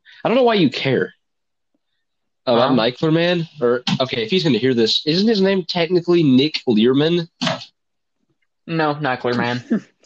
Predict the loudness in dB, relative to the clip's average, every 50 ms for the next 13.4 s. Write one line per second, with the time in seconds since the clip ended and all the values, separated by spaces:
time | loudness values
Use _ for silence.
0 | -20 _ -2 -2 0 0 0 0 0 2 4 4 2 2 0 -2 0 0 0 0
1 | 0 0 2 2 4 4 2 2 2 0 2 2 2 2 2 0 -2 -2 -2 -2
2 | -2 0 0 0 0 0 0 -2 0 -2 -2 0 0 0 2 2 2 2 2 0
3 | -2 -6 -8 -6 -4 -4 -4 -4 -2 -2 -2 0 0 0 0 0 0 -2 -2 0
4 | 0 -2 -2 -4 -4 -2 -2 -2 0 -2 -4 -4 -6 -10 -8 -4 -2 -2 0 -2
5 | -2 -4 -6 -10 -12 -16 -20 -20 -20 -20 -20 -20 -12 _ -2 0 0 0 0 0
6 | 0 0 2 2 0 0 -2 -2 -2 -2 -2 -2 -2 -4 -6 -10 -12 -16 -20 _
7 | _ _ -12 -8 -6 -4 -4 -4 -6 -8 -8 -6 -4 -4 -4 -4 -6 -8 -8 -10
8 | -10 -12 -14 _ _ _ _ _ _ _ _ _ _ _ _ _ _ _ _ _
9 | _ _ _ _ _ _ _ _ _ _ -20 _ _ _ 0 2 2 4 2 2
10 | 0 0 2 2 4 4 4 4 4 2 0 -2 -2 0 2 2 2 2 2 2
11 | 0 0 -2 -6 -8 -8 -6 -6 -4 -4 -4 -4 -4 -4 -4 -2 0 0 0 -2
12 | -2 -4 -4 -4 -4 -4 -4 -4 -4 -2 -2 0 0 0 0 0 0 0 0 0
13 | -2 -4 -2 -2 -2 -2 -2 -4